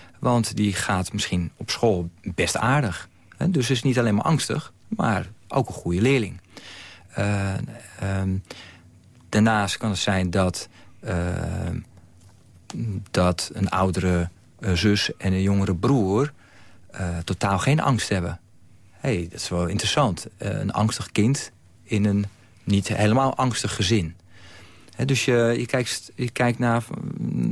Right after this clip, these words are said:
ja, naar de omgeving en hoe plaats je dan iemand zijn klacht binnen die omgeving. Nou, van, in, in zo'n intake, eh,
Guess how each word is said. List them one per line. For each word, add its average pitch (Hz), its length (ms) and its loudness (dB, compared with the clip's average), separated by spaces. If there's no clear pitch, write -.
ja, 123 260 2
naar 113 140 4
de 110 60 0
omgeving 127 840 0
en 113 100 0
hoe 123 300 0
plaats 127 420 0
je 113 60 -6
dan 110 240 2
iemand 110 340 0
zijn - 180 -6
klacht 123 380 0
binnen 110 200 2
die 98 100 -4
omgeving. 92 580 -6
Nou, 101 260 0
van, - 360 -2
in, 113 280 2
in 110 100 2
zo'n 110 120 0
intake, 123 500 2
eh, - 100 -10